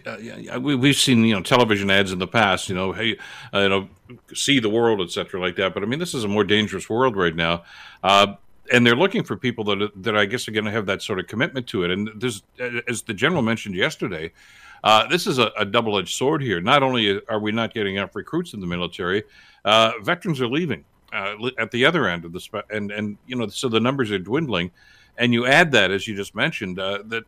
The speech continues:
you know, the Five Eyes, for instance, and, and some of our other nato partners have been, uh, nudging us toward the idea that we've gotta make a stronger commitment here. Right? But no, not just financially,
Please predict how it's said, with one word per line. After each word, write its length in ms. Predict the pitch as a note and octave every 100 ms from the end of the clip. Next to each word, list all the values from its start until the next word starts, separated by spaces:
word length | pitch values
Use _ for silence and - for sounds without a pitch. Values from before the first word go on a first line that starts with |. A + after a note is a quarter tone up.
| -
you 100 | B2+
know, 100 | A2+
the 120 | G#2+
Five 320 | - C3+ A2
Eyes, 240 | A2+ C3 -
for 180 | G2+
instance, 340 | E2 - G#2 A2+
and, 140 | G#2 G#2+
and 100 | G#2
some 220 | - A#2
of 100 | G#2
our 160 | G2 G#2
other 160 | G2
nato 300 | F#2 A#2+ C#3+
partners 540 | - F#2 E2+ F#2+ F#2+ - _ _ _ _ C3+
have 160 | B2
been, 240 | A#2 A#2 A#2+ _ _ _ C3+
uh, 140 | B2+ A2 _ _
nudging 600 | B2+ C3 D#3 F3 D3 G#2
us 100 | F#2+
toward 300 | - A#2+ G#2+
the 120 | G#2+
idea 300 | G#2 G#2 A2+
that 100 | A2
we've 160 | B2 D3+
gotta 160 | D#3
make 200 | B2+ A#2
a 40 | C3+
stronger 380 | - G2 F2 F#2+
commitment 420 | A#2 D3+ E3+ G#2+
here. 200 | E2+ F2+
Right? 220 | G2 G2
But 100 | A2
no, 120 | B2+ G#2
not 180 | A#2+
just 180 | - G#2+
financially, 680 | - G2 G#2+ C#3+ - E2+ E2+